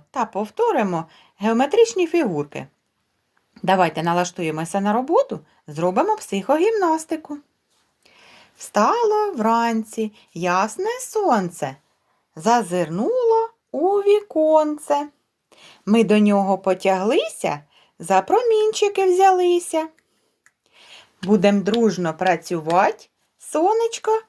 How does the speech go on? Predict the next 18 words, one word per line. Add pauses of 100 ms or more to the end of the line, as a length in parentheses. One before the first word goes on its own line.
розвеселять. (680)
Давайте
ще
раз. (640)
Встало
вранці (200)
ясне
сонце, (480)
зазирнуло (140)
у
віконце. (1000)
Ми
до
нього
потяглися, (380)
за
промінчики
взялися.